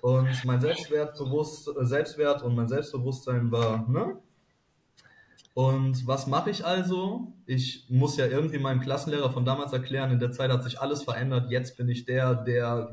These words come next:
du, den du als Schüler haben willst und ich zieh durch und so weiter und so fort. Mein Vater hat mich, äh, sehr intensiv in der Zeit begleitet, meine Mutter sehr intensiv. Und dahingehend auch ein absoluter Schlüsselmoment.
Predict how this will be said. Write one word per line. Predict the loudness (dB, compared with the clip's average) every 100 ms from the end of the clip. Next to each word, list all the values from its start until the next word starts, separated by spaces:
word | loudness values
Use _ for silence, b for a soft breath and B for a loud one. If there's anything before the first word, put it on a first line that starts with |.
| -4
du, | 0 2
den | 2 0
du | 0 0
als | -4 -8
Schüler | -4 -2 2
haben | 2 2
willst | 0 0 -2 -4
und | -4
ich | -4 -4 -16
zieh | -10 -4 0
durch | 2 0 0
und | -2
so | -2
weiter | 0 -2
und | -2
so | -8 -6
fort. | -2 -2 -2 B B B B _
Mein | -8
Vater | 0 2 2 -4
hat | -4
mich, | -6 -8 -6
äh, | 0 0
sehr | 2 0
intensiv | 0 2 2 0
in | -2
der | -2
Zeit | 0 0
begleitet, | -2 -4 0 0 0
meine | 0 2
Mutter | 0 2 0
sehr | 0
intensiv. | -2 -4 -2 0 -2 -2 _ b b b b
Und | -8 -6 -2
dahingehend | 0 2 0 0 0 0 -2
auch | -2 -2 -2
ein | -4 -4 -10
absoluter | -12 -10 -6 -2 0
Schlüsselmoment. | 0 0 0 0 -4 -8 -14 -16